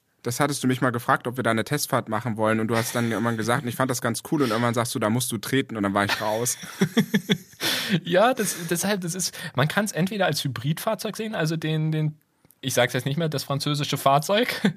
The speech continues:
Speaker 2: <laughs> oder man kann, äh, das fand ich auch interessant, hab ich so ein bisschen überlegt, im Grunde ist es ja dann praktisch vielleicht auch schon so eine Art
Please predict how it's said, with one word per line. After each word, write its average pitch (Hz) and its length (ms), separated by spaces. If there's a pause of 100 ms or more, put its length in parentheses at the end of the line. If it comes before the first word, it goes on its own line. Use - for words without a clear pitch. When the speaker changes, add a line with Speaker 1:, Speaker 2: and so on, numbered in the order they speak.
(140)
Speaker 2:
<laughs> - 240
oder 185 300
man 160 160
kann, 160 340
äh, 151 400
das 143 200
fand 214 160
ich 156 140
auch 180 120
interessant, 151 400
hab 147 80
ich - 60
so 151 80
ein 143 40
bisschen 202 200
überlegt, 143 320
im 123 120
Grunde 185 320
ist 220 140
es 143 100
ja 143 80
dann 147 140
praktisch 151 340
vielleicht 127 340
auch 160 80
schon 156 160
so 135 80
eine 127 140
Art 113 180